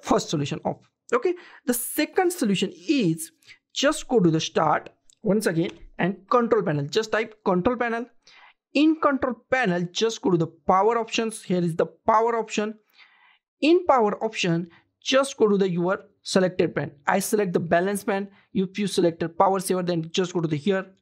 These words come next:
I just go to the change plan settings. Okay, and here change advanced power setting. Here is the button change advanced power settings. Just click at here. This power option is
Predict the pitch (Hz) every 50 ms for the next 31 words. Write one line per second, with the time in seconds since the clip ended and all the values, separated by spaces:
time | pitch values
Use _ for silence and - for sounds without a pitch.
0 | _ - 170 156 156 165 180 175 - 190 165 170 214 214 - - - 160 175 214
1 | 214 - 170 147 147 - 226 - - - 226 - - 165 - - - 220 - 269
2 | 254 - _ _ - - - - - - - - - - 254 302 311 302 - -
3 | 302 277 226 180 175 - - _ _ _ - - 247 254 262 269 254 - - _
4 | - 196 190 190 190 202 208 214 214 - - - 170 165 156 147 - - 147 151
5 | 143 - - - 185 185 180 175 196 180 185 190 214 - - - - 208 208 196
6 | - - - 175 165 165 175 180 175 - - 185 180 180 180 - 185 190 202 196
7 | - - - - 170 - - 190 190 208 190 202 208 220 220 - _ _ _ _
8 | _ _ _ _ _ _ _ _ - 156 160 190 185 - - 202 185 185 190 185
9 | - - 196 180 180 170